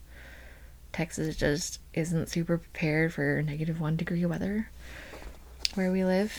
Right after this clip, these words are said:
Um, and we picked up some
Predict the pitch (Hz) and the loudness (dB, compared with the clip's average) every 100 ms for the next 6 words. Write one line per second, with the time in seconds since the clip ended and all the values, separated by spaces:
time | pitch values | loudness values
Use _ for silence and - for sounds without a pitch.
0 | - - - - 175 175 - 185 - - | -12 -14 -14 -6 -4 -4 -4 -8 -10 -14
1 | - - - - - - - - 165 165 | -14 -16 -16 -16 -16 -12 -10 -4 -2 -2
2 | 165 170 180 175 170 170 170 - 175 196 | -2 -2 -4 -4 -2 -2 -2 -4 -6 -6
3 | - 180 175 170 175 | -2 0 2 0 -2